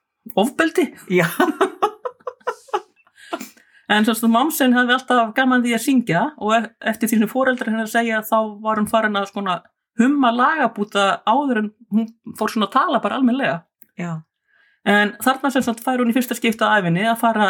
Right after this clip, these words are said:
Speaker 1: inn í upptökustúdíó, setjast fyrir framan hljóðnema og syngja lag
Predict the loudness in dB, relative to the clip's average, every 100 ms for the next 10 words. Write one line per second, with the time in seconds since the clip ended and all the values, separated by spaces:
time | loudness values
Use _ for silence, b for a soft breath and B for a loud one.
0 | 2 0 0 -2 -4 -6 -2 -4 -2 -4
1 | -2 -2 -2 _ _ _ _ -2 0 0
2 | -4 -4 -2 -2 -4 -4 -4 -2 -4 -4
3 | 0 0 0 0 0 -2